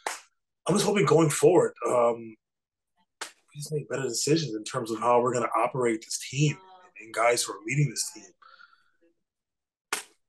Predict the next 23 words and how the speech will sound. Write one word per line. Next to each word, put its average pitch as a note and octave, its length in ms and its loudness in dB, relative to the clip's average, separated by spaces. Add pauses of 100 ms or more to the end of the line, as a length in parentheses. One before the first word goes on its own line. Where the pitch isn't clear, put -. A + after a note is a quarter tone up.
You B2+ 80 0
know, A#2+ 280 4
it's, C3 400 0
it's, - 180 -4
it's C3+ 160 -2
clearly D#3+ 320 6
a D3+ 40 6
ball C3+ 260 2
club C#3 240 -6
where A#2+ 240 -8
not B2 260 2
everyone C3 400 0
is, A2 200 -4
is A2 220 -10
buying G#2 300 -4
in. A#2+ 100 -4
And, G2+ 840 -16
and G#2 180 -6
I G#2 40 -2
think A2 260 -8
that's G#2 240 -2
very A2+ 220 6
apparent. C#3 420 0